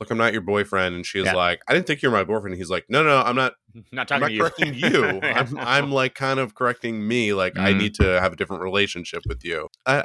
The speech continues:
Speaker 1: I didn't mind that. Anyway, so the Doctor's finding his footing, as in all Regeneration episodes. He's
Speaker 2: Mm-hmm.
Speaker 1: sort of finding his footing, but still kind of in command. Uh, the dinosaur they notice in the background is burned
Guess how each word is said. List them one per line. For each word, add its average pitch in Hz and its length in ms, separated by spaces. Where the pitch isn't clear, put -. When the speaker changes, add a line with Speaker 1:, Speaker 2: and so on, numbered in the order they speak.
Speaker 1:
I - 20
didn't 123 140
mind 85 240
that. 78 220
Anyway, 147 340
so 151 260
the 147 100
Doctor's 156 340
finding 135 240
his 123 100
footing, 82 240
as 165 180
in 151 60
all 135 140
Regeneration 95 600
episodes. - 500
He's - 220
Speaker 2:
Mm-hmm. 104 60
Speaker 1:
sort 135 120
of 104 80
finding 151 240
his 143 180
footing, 113 320
but 101 140
still 107 220
kind 104 160
of 92 60
in 95 100
command. 80 500
Uh, 90 520
the 98 680
dinosaur 113 840
they 92 540
notice 92 520
in 90 40
the 90 80
background 92 400
is 90 140
burned 82 680